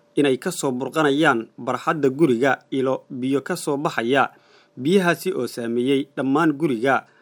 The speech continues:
Markii uu buux dhaafiyey biyaha dhammaan guriga, ayaa qoyska gurigani deggan waxa ay isku dayeen inay xal u raadiyaan. Isla markaana waxa ay keeneen matooro si dibadda looga saaro biyaha,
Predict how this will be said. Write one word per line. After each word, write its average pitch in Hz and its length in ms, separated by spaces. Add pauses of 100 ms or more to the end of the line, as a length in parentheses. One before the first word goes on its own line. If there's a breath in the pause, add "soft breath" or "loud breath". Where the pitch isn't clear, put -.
(200)
Markii 165 360
uu 135 80
buux 147 240
dhaafiyey 131 680
biyaha 135 480 (100)
dhammaan 143 400
guriga, 135 440 (160)
ayaa 135 280
qoyska 160 360
gurigani 127 440
deggan 120 400 (440)
waxa 139 280
ay 131 240
isku - 180
dayeen 139 420 (120)
inay 139 240
xal 160 240 (100)
u 196 60
raadiyaan. 139 640 (640)
Isla 139 240
markaana 135 560 (320)
waxa 160 220
ay 117 180
keeneen 135 480
matooro 120 880
si - 220
dibadda 147 440
looga 135 320
saaro 135 460
biyaha, 135 480